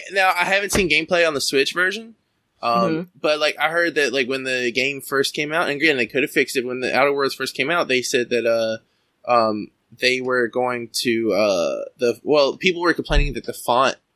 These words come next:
Speaker 1: for the subtitles and stuff was just really small, like, in-, insanely
Speaker 2: It's true.
Speaker 1: small.
Speaker 2: Yep.
Speaker 1: And I
Speaker 2: Yeah.
Speaker 1: was like,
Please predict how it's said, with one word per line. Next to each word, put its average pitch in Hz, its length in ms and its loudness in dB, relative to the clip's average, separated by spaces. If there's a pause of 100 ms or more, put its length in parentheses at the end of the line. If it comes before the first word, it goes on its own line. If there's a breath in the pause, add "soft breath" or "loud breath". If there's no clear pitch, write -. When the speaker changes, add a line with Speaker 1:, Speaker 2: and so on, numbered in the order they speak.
(160)
Speaker 1:
for - 120 -6
the 110 100 -4
subtitles 120 540 0
and 107 120 -14
stuff 110 320 -4 (100)
was 113 200 -6
just - 240 -4 (280)
really 127 300 2
small, 113 440 0
like, 107 140 -4
in-, 110 220 -6 (300)
insanely 123 440 0
Speaker 2:
It's 127 160 -2
true. 196 200 2
Speaker 1:
small. 120 400 -2 (260)
Speaker 2:
Yep. 190 240 0 (420)
Speaker 1:
And 185 100 2
I - 20 4
Speaker 2:
Yeah. 165 60 4
Speaker 1:
was 143 120 2
like, 139 160 0